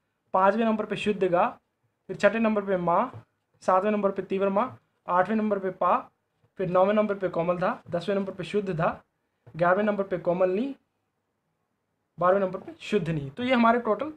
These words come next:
बारह स्वर हो गए। तो अभी देखिए सा, ये भी एक स्केल है और ये वाला भी स्केल है, ये वाला भी स्केल है, ये भी सा, ये सारे स्केल हैं।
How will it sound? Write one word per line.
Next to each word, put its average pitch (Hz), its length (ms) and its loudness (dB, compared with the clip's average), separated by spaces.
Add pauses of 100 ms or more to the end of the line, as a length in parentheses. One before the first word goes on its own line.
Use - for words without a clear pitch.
(240)
बारह 214 320 10
स्वर 220 240 2
हो 175 140 0
गए। 151 140 -12 (800)
तो 294 60 -2
अभी 269 260 2
देखिए 277 440 -2 (240)
सा, 190 540 4
ये 180 160 0
भी 202 120 4
एक 196 100 0
स्केल 180 300 -2
है 170 140 -2 (240)
और 160 100 -6
ये 190 160 4
वाला 220 200 8
भी 220 120 -2
स्केल 190 320 -2
है, 180 160 -2 (100)
ये 185 120 0
वाला 202 200 2
भी 202 100 -4
स्केल 175 300 -2
है, 180 120 2 (240)
ये 175 160 -2
भी 196 140 -4
सा, 226 180 -2
ये 269 160 -2
सारे 262 260 2
स्केल 254 400 2
हैं। - 180 -4